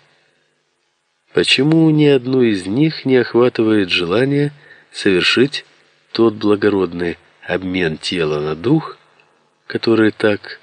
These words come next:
превозносил Сократ, и купить ценой своих бедер,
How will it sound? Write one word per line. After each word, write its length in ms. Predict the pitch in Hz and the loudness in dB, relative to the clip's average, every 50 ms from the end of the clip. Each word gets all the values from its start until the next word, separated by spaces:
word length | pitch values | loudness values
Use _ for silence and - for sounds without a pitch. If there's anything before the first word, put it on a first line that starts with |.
| _ _ - | _ _ -6
превозносил 800 | - 110 107 107 104 95 90 92 92 90 - - - 143 - 80 | -2 0 2 2 2 0 0 -2 -4 -4 -4 -6 -8 -8 -8 -8
Сократ, 640 | - - 104 101 - - - 69 - - - - - _ _ _ _ _ _ _ _ _ _ _ _ _ _ _ | -6 -4 -6 -6 -4 -4 -6 -6 -6 -8 -12 -20 -20 _ _ _ _ _ _ _ _ _ _ _ _ _ _ _
и 180 | - 107 104 95 | -10 -8 -8 -6
купить 540 | - - 110 - - 113 110 104 - - - _ _ _ _ _ _ _ | -6 -6 -8 -4 -4 -4 -4 -4 -6 -10 -16 _ _ _ _ _ _ _
ценой 460 | - - 110 107 98 95 92 90 87 | -6 -4 -2 -2 0 -2 -2 -2 -4
своих 480 | - - - 90 85 85 82 - - - | -6 -6 -6 -4 -4 -4 -4 -6 -8 -6
бедер, 500 | 87 110 131 143 135 - 78 71 - | -2 2 2 2 2 0 -2 -6 -6